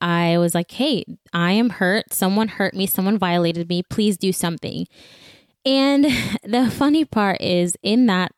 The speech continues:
conversation, <laughs> the one line I remember is, "You need to take a cold shower."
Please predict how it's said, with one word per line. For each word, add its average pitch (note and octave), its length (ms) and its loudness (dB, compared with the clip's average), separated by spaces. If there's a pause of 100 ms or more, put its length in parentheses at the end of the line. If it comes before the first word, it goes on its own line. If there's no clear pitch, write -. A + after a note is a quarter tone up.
(460)
conversation, F3+ 1300 -2
<laughs> - 80 -20
the A3 160 0
one B3+ 420 2
line B3 380 4
I E3+ 160 0
remember F#3+ 540 2
is, E3+ 520 0
"You G3 320 2
need F3+ 200 0
to E3 80 0
take F3 260 -4
a D3+ 60 -8
cold E3 360 0
shower." D3 540 0